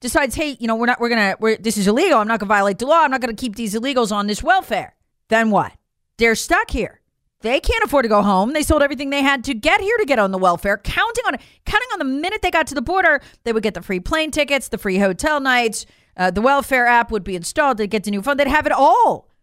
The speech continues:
What happens if that falls apart? Gallup didn't say. But they did say a lot of these people, the hundred sixty million, will come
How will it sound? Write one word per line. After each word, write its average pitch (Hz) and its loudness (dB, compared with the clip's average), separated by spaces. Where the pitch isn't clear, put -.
What 330 0
happens 254 -2
if 269 0
that 311 2
falls 208 2
apart? - -2
Gallup 220 2
didn't 160 0
say. 214 0
But 214 -2
they 226 2
did 220 0
say 302 0
a 170 0
lot 196 4
of 262 -2
these 294 -2
people, 320 0
the 208 4
hundred 247 0
sixty 277 -4
million, 302 2
will 156 0
come 208 2